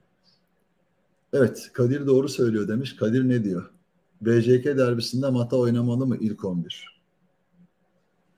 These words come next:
Zannetmiyorum yani. Ya Mertens oynamayacak demek bu. Mertens bana göre Karagümrük maçında, e,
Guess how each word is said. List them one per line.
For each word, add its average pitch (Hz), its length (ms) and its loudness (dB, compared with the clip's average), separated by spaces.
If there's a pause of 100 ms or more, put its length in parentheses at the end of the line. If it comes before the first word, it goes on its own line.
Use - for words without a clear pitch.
(960)
Zannetmiyorum 139 760 0
yani. 87 260 -6 (680)
Ya 104 100 -2
Mertens 135 500 6
oynamayacak 104 600 0
demek 104 360 -4
bu. 196 220 -2
Mertens 127 540 2
bana 127 180 2
göre 120 240 2
Karagümrük 110 480 0
maçında, 110 560 -2 (140)
e, 101 60 -8